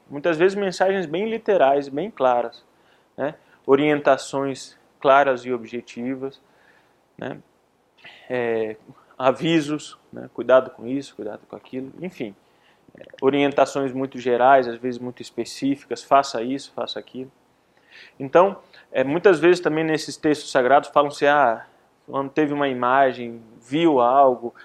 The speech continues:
recebeu uma mensagem", e a gente não sabe exatamente de, em que condições. Às vezes estão falando de sonhos, né? Estão falando de, de momentos assim. E às vezes são literais em falar que era um momento de sonho. Bem, aí na Índia, na China, na Grécia,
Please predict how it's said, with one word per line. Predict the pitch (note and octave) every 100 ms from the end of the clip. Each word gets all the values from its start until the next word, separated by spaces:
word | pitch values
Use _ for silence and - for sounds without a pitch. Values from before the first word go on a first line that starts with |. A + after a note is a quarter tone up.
| _
recebeu | - D#3+ D3 B2+ D3+
uma | D3 C#3
mensagem", | C3 A#2+ - B2+ C#3 C#3 B2 _ _ _ -
e | D#3 F#3
a |
gente | F3+ F3+ F3+
não | F#3
sabe | F#3 D#3+ D3 D3+
exatamente | D3+ D3 C3 B2+ D3 - _ _ _ _ -
de, | B2+ C#3 C3+ B2+ - -
em | C3+
que | -
condições. | C#3+ F3 F3+ - D3+ C3+
Às | A2
vezes | A#2+
estão | C3 E3
falando | E3+ E3+ E3+
de |
sonhos, | A#2+ - A2 G2 _ _ _ _ -
né? | C#3
Estão | D#3+ -
falando | A2+ A2+ A2 A#2 A#2
de, | A#2 A#2 -
de | -
momentos | A2+ A2 A2 -
assim. | - -
E | G3+
às | F3
vezes | D#3 F#3+
são | G3
literais | F#3+ F#3+ F#3 C3+ C3
em | C3+
falar | C3+ B2+ G#2+
que | - A#2
era | A#2+ B2 - - - - -
um |
momento | A#2+ A#2 A2+
de | A#2
sonho. | G#2 - - _ _ _ _ _ _ _ _ _ _ _ _ _ _ _ _ _ _ _ _ _ _ _ _ _ _ _ _ _ _ _ _
Bem, | D#3 D3+
aí | D3
na | G3 G3+
Índia, | F3+ G3 E3+
na | E3 D3
China, | C#3+ - F3+ E3
na | C#3+ C3+
Grécia, | C#3 D3+ E3